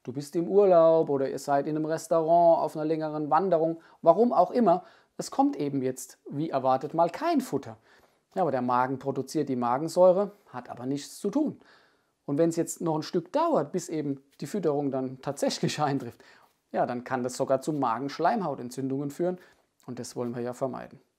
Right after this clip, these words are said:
Ja, und ein Effekt hat's auch noch, abhängig vom Charakter deines Hundes, Hundes, ja, wenn er auf sein Futter wartet, weil es ist jetzt achtzehn Uhr und er weiß, es gibt immer um achtzehn Uhr Fressen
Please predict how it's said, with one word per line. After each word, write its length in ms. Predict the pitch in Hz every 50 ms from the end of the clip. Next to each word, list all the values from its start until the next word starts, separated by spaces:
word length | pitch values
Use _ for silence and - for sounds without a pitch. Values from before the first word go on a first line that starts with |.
| _ _ _ _ _ _ _ _ _
Ja, 100 | - 127
und 240 | 123 120 120 - -
ein 200 | 120 120 117 123 _ _
Effekt 420 | - 120 - - 143 135 - - -
hat's 160 | 131 127 -
auch 240 | - 127 131 135 135
noch, 240 | 165 170 170 - - _ _ _ _ _ _ _ _ _ _ -
abhängig 480 | - 147 143 - 170 165 160 156 143
vom 160 | - 165 147 135
Charakter 480 | - 135 131 170 214 - - 165 139
deines 360 | 135 127 123 120 127 123 -
Hundes, 400 | 139 139 139 131 131 123 123 - _ _ -
Hundes, 380 | 151 156 151 160 185 185 - _ _ _ _ _ _
ja, 120 | - 170 156
wenn 100 | 151 147
er 100 | 143 135
auf 80 | 135
sein 140 | - 147 139
Futter 320 | 135 - 165 143 139 127 120
wartet, 400 | 147 196 240 262 240 190 143 135
weil 180 | 131 123 117 - - _ _ _ _
es 120 | - - -
ist 120 | - -
jetzt 160 | 139 - -
achtzehn 360 | 147 131 - - - 139 131
Uhr 200 | 156 190 233 247
und 80 | 214 151
er 120 | 135 131
weiß, 220 | 127 135 151 165 -
es 120 | 160 -
gibt 140 | - 143 -
immer 200 | 294 277 294 285
um 80 | 240 -
achtzehn 340 | 139 - - - 147 135
Uhr 120 | 131 131 127
Fressen 400 | - 139 143 139 - 104 104